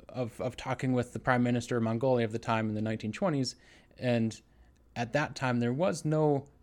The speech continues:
talk of the electrical abilities. So either since the nineteen twenties, the death worm has been attributed that ability to discharge electricity, or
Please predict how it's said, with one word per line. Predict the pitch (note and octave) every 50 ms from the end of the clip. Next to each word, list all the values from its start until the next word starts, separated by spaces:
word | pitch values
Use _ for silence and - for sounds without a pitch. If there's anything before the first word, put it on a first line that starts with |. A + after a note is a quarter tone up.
| _ _ -
talk | - - - D3+ D#3 E3+ D#3 - - - -
of | - B2+ B2+ A#2+ A2+ A#2+
the | A#2+ B2 A#2 A#2 A2+ A2+ - - -
electrical | C3 B2+ B2 - C#3+ - - C3 A#2+
abilities. | A2+ A2+ C#3 D3+ D3+ B2+ F#2+ D2+ E2+ - - - _ - - - -
So | - - - C3 B2 A#2+ A#2 A2+ - - - -
either | - C3 C3 C3 B2 B2+ B2 A#2+ A#2 A2+ - - - - - - _ _ _ - _
since | - - - - E3 D3+ D3+ -
the | D3
nineteen | C#3+ C#3 C#3 A2 - C#3 C3+
twenties, | B2+ - - C#3 C3 C3 B2+ B2 A#2+ A#2 - - - - - _ - - - -
the | C#3 B2 B2 A#2+ -
death | C3 C#3+ B2+ -
worm | C3+ C3+ B2+ B2
has | G#2+ B2 A2+
been | - - A#2+ G#2+
attributed | A2+ - - - B3 G#3+ F3 C3 B2 A#2 A2+ A#2+ - - - - _ -
that | A#2 A#2 A2+
ability | A2+ A2 B2 A#2 A#2 A2+ A2+ A2+ G#2
to | - - A#2+
discharge | A2 A2+ A#2+ - - - - G#2+ G#2+ G#2 -
electricity, | - A#2 A2+ G#2 - - - - - - - - B2 A2+ A#2 A#2 - - - - - - _ _ _ - _ -
or | F3+ A3 G3 D#3 C#3 B2+ A#2+ B2 A#2+ -